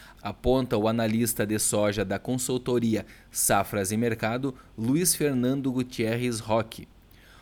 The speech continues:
O recuo deve-se basicamente à diminuição do volume colhido em relação a anos anteriores,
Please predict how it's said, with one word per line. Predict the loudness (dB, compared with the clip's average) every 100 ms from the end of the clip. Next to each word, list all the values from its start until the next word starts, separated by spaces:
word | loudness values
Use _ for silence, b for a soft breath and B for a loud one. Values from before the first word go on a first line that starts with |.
| B B
O | -2 2
recuo | 2 2 2 4 4
deve-se | 2 2 0 -2
basicamente | -2 0 0 0 -2 0 -2 -2 -6 -4
à | -4
diminuição | -4 -4 -4 -2 -2 -2 -2
do | -2 0
volume | 2 2 2 0
colhido | 0 0 4 2 2 0 B B B
em | 0 2
relação | 4 2 2 0 0 0
a | 2
anos | 2 0 -2
anteriores, | -2 0 2 4 6 4 2 -2